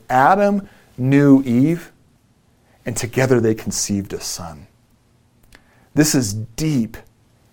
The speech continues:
intimate, covenantal, lifelong, life-giving love. Life-giving relationship.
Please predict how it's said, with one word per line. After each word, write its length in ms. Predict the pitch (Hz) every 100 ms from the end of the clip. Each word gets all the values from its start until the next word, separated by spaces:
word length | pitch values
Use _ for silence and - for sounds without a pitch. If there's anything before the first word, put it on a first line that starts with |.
| _ _ _ -
intimate, 640 | 175 180 - 120 92 - - _ _ _
covenantal, 1080 | - - - 170 160 139 127 135 139 87 80 - _ _ _ -
lifelong, 1080 | 104 123 156 170 - - 139 131 104 87 - _ _
life-giving 1400 | - 113 135 156 180 - - - - 127 135 120 104 87 - _ _ _ -
love. 440 | 98 80 76 - - _ _ _ _ _ _ _ _ _ _ _ 104
Life-giving 920 | 117 147 139 - - 117 101 92 85 _ _ -
relationship. 760 | 95 87 82 - 76 - -